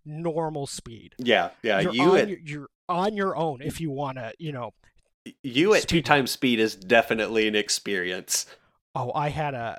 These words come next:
Speaker 1: there was a podcast I did where they're, they're like, "Hey, it was really good. We got complaints from people listening to it at one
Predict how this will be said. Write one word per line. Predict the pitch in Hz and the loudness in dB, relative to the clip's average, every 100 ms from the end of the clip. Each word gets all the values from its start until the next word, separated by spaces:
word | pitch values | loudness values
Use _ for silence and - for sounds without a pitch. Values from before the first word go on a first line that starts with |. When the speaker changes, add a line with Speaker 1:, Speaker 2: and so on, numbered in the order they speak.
| - | -12
Speaker 1:
there | 156 160 | -6 -4
was | 151 | -4
a | |
podcast | 143 147 143 - 135 - | -6 -6 -6 -4 -6 -6
I | 135 | -8
did | 135 | -8
where | 135 | -8
they're, | 135 135 127 147 135 | -6 -6 -8 -8 -8
they're | 135 147 | -6 -6
like, | 127 - | -6 -4
"Hey, | 202 | -2
it | 160 | -4
was | 131 | -8
really | 131 165 196 | -6 -4 -4
good. | 143 135 143 202 _ _ _ _ _ _ _ _ _ _ - | -4 -8 -8 -12 _ _ _ _ _ _ _ _ _ _ -8
We | |
got | 175 190 | -6 -6
complaints | - 170 - 185 220 - | -8 -12 -4 -2 -2 -8
from | 165 | -6
people | 165 160 143 | -4 -2 -2
listening | 156 - 156 147 | -2 -4 -8 -6
to | - 151 | -4 -2
it | 139 | -2
at | 131 | -4
one | 147 139 | -6 -6